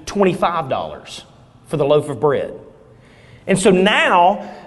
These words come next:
there's this separation between rich and poor in a true subdivided way,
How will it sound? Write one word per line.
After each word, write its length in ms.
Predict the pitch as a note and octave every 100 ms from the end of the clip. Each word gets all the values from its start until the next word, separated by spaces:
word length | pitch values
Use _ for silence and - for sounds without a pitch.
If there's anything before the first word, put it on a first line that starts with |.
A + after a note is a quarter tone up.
| -
there's 400 | D#3+ F#3+ A3 G3+
this 280 | D3 F#3+ -
separation 720 | B3 B3+ G3+ A3+ B3 - F3+
between 440 | E3 - G#3 G3+ E3+
rich 320 | G3 C4 G#3
and 160 | F#3
poor 320 | G#3 C#4+ G#3+ -
in 180 | F3
a 80 | D3
true 760 | - - - E4 F4+ B3+ D#3 C3
subdivided 720 | - G3 D3 C#3 A#2 G2+ G2
way, 360 | G2+ D#2+ A#1